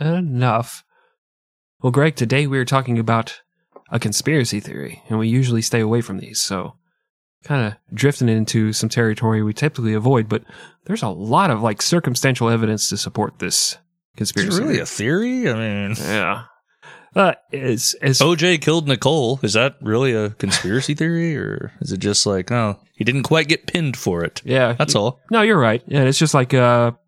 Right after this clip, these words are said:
Speaker 2: Government
Speaker 1: go-
Speaker 2: investigated itself and found itself not guilty.
Speaker 1: No, we didn't do it.
Speaker 2: Surprise, surprise.
Speaker 1: Yeah. Um, very strangely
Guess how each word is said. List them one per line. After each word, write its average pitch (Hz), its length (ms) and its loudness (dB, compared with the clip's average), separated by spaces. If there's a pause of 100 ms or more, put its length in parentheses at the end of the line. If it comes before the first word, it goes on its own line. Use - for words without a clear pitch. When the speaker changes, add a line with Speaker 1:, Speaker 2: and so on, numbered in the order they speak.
(320)
Speaker 2:
Government 143 400 4
Speaker 1:
go- 139 60 -2
Speaker 2:
investigated 135 640 2
itself 139 480 0
and 104 180 -2
found 120 220 0
itself 143 340 0
not 151 160 0
guilty. 165 360 0
Speaker 1:
No, 165 180 4
we 180 80 2
didn't 156 200 4
do 120 60 4
it. 123 40 6
Speaker 2:
Surprise, 131 260 4
surprise. 135 480 2
Speaker 1:
Yeah. 107 240 4 (560)
Um, 127 600 4 (360)
very 143 320 4
strangely 131 920 2